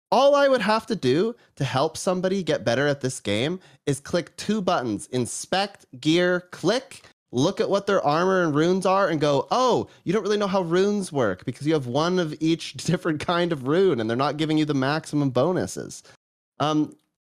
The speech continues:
but, uh, I would never figure that out, or it would take me way longer to figure out, uh, if, you know, when we don't have that. It, it, it's just, like, a pain. And, and poor new players, they just don't know and they want the help,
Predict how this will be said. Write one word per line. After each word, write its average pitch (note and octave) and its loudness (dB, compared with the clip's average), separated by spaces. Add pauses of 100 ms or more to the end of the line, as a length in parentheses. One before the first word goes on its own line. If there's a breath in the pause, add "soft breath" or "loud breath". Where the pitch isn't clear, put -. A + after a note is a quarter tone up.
(140)
but, F#3 0
uh, E3+ 2
I E3 2
would E3+ 0
never F#3+ 0
figure F3 -4
that D#3 0
out, E3+ 0
or A#2+ 0
it - 0
would B2 -4
take D3+ -6
me C3+ 0
way C#3 2
longer D3+ 2
to A2+ -6
figure F#2+ -6
out, C#3+ -6 (460 soft breath)
uh, D#3 2
if, F#3+ 0 (140)
you F2+ -6
know, F#3+ 0
when F3+ 0
we F#3 4
don't F#3+ 0
have A#3 -6
that. F2+ -4
It, A2+ -2
it, - -10 (440 soft breath)
it's E3+ 0
just, F#3 -2
like, F#3 0
a C#3+ -4
pain. F3 -2
And, C3 0
and D3 0
poor G#3 0
new E3 4
players, G#2 0
they D#3 0
just F3 -8
don't D#3+ 2
know D#3 2
and D3+ 2
they C3 2
want C3 -2
the B2 -6
help, D3 -4